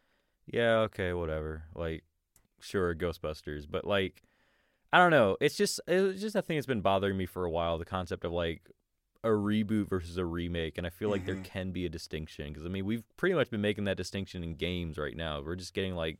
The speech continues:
Speaker 1: straight up
Speaker 2: Mm-hmm.
Speaker 1: from the ground up remakes of stuff. Like, Resident Evil two remake, you don't count that as a reboot. It's just, like,
Speaker 2: No.
Speaker 1: a remake of Resident Evil two.
Speaker 2: Right,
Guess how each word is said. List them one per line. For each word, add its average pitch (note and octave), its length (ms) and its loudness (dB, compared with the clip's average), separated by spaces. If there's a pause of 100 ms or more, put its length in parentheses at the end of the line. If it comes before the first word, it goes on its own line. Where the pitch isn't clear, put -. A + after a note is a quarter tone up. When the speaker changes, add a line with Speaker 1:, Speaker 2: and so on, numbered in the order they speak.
Speaker 1:
straight F#2 340 -4
up F#2 160 0 (140)
Speaker 2:
Mm-hmm. F#2 280 -14 (180)
Speaker 1:
from G#2 200 2
the G#2+ 100 2
ground F#2 400 2
up F2+ 120 0
remakes D#2+ 640 -4
of C#2+ 100 -10
stuff. C2 500 -6 (480)
Like, F#2+ 320 2 (680)
Resident C3 360 6
Evil B2+ 200 4
two C3 240 2
remake, A2 500 4
you G2+ 100 -2
don't A2 280 0
count G#2 280 -4
that G#2 100 2
as F2+ 120 -2
a F2 40 -2
reboot. F2 680 0 (140)
It's - 200 -6
just, G#2 260 -2
like, F#2 240 0
Speaker 2:
No. F#2 60 0
Speaker 1:
a F2+ 40 2
remake F#2 560 -2
of F2 140 -4
Resident F2 340 -2
Evil D#2+ 220 -6
two. D2+ 480 -4 (1120)
Speaker 2:
Right, F#2+ 420 4